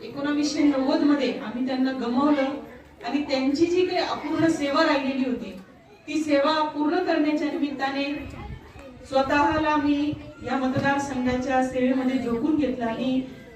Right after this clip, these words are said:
गेल्या पाच वर्षांमध्ये तालुक्यात जी काही कामं उभी राहिली, त्याचं सर्व श्रेय हे माझे वडील कैलासवासी बाबूलाल सोमाजी आहिरे यांच्या चरणी अर्पण करते.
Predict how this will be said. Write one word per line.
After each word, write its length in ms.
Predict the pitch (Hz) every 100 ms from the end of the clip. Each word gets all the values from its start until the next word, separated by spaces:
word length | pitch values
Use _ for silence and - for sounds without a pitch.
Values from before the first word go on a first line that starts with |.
| -
गेल्या 200 | 247 269
पाच 380 | - 247 269 330
वर्षांमध्ये 800 | 277 269 269 294 285 262 226 - - - - -
तालुक्यात 420 | 233 247 - 311
जी 260 | - 294 330
काही 200 | 349 349
कामं 320 | 277 285 302
उभी 200 | 262 294
राहिली, 360 | 269 254 277 294
त्याचं 280 | 277 269 269
सर्व 400 | - 262 294 330
श्रेय 300 | 294 277 262
हे 200 | 247 247
माझे 320 | 247 240 277
वडील 300 | 240 262 277 269 233 202 208 233 226 226 - - -
कैलासवासी 540 | 247 262 262 254 269
बाबूलाल 400 | 240 233 247 254
सोमाजी 420 | 254 226 233 240
आहिरे 240 | 226 226 240
यांच्या 340 | 226 - 240
चरणी 260 | 220 220 226
अर्पण 380 | 208 208 226
करते. 280 | 226 208 196